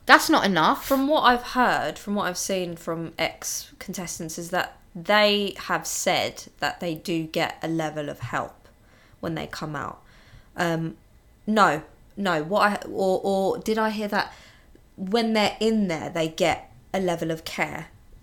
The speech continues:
Speaker 2: That's what it was. When they get a level of care when they're in their psychological he-, or whatever it might be. But that's not where <laughs> the help is needed. I think, um, whatever the help is, it needs to be expanded and it needs to be interrogated, because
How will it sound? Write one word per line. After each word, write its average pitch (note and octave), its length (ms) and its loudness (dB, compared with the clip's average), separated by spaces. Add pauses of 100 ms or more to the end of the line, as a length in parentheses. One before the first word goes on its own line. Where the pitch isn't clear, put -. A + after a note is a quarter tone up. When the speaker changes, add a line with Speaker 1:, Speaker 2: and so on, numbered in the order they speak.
Speaker 2:
That's - 360 2
what F3+ 120 -2
it - 100 -6
was. D3+ 260 -4
When F#3+ 140 -2
they F#3 100 0
get G3 220 4
a - 20 -2
level F#3 220 0
of F3+ 120 -2
care E3+ 280 -2
when E3+ 140 -4
they're E3 180 -2
in D#3+ 140 -6
their D#3 120 -6
psychological E3 720 -8
he-, D#3+ 80 -4
or E3+ 120 0
whatever E3 360 -2
it E3 100 -8
might D#3 200 -8
be. D#3+ 240 -4 (380)
But - 160 4
that's G#3+ 300 4
not G3+ 240 0
where F#3 400 2 (280)
<laughs> - 280 -18
the G#3 80 -4
help F3+ 360 -2
is F3+ 140 -10
needed. F3 420 -6
I E3 60 -8
think, F3+ 300 -4
um, G3+ 160 -2 (360)
whatever A#3+ 360 8
the A3+ 140 2
help G#3 380 0
is, D#3+ 540 -2 (560)
it G3 160 -2
needs G3 520 -2
to E3+ 100 -6
be E3 240 -4
expanded E3 920 -4
and D#3+ 140 -8
it - 80 -10
needs E3 320 -4
to E3 80 -8
be D#3 140 -6
interrogated, D3+ 840 -10
because D#3 440 -8